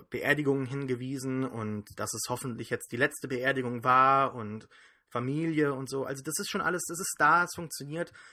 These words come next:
Moralisch ist es halt irgendwie so abgesegnet durch die Beteiligung der Familie und da wird wahrscheinlich hinter den Kulissen einiges, äh, unterschrieben worden sein, hin und her, aber,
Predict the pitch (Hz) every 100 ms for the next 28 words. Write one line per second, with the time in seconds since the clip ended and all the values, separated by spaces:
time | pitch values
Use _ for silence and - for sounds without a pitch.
0 | - - _ _ _ 135 127 147 165 170
1 | 160 - 151 160 - 143 143 143 131 131
2 | 127 123 127 139 - - - 131 135 131
3 | - 147 - 131 - 127 135 139 127 120
4 | 113 117 131 156 151 110 107 120 120 127
5 | 127 - - 120 117 127 135 135 120 123
6 | 117 110 - - - 104 120 110 - 175
7 | 160 131 123 123 117 117 120 117 120 113
8 | 127 131 135 - 120 120 120